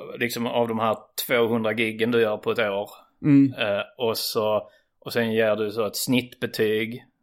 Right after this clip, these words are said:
Speaker 1: till
Speaker 2: Mm.
Speaker 1: varje, varje skämt, liksom. Eh, ja, hur, eh, jag är intresserad för att i början körde du väl stenhårt med det.
Speaker 2: Mm.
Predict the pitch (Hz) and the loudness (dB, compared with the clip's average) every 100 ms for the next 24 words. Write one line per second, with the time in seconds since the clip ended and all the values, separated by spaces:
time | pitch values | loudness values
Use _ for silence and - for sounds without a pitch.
0 | _ _ - 147 139 117 110 107 107 104 | _ _ 0 4 4 4 0 0 0 -2
1 | 104 120 113 104 - 110 110 - 127 113 | -4 -2 0 0 -2 -4 -4 -10 -8 -8
2 | - 117 139 - _ _ _ _ 117 110 | -4 -6 -6 -12 _ _ _ _ -2 2
3 | 107 104 104 113 135 147 139 127 120 120 | 2 0 -4 -2 2 2 2 2 2 2
4 | 120 120 120 120 139 131 123 127 143 139 | 2 2 0 -4 -4 -2 -2 -2 -4 -8
5 | - 139 - 170 131 143 127 - 156 143 | -8 -10 -2 2 2 2 -2 -4 0 6
6 | 151 156 131 - 170 143 127 117 - - | 8 8 6 4 4 4 2 -2 -4 2
7 | 127 131 123 123 151 113 104 123 - 160 | 2 4 2 2 2 2 2 0 2 4
8 | 170 | 4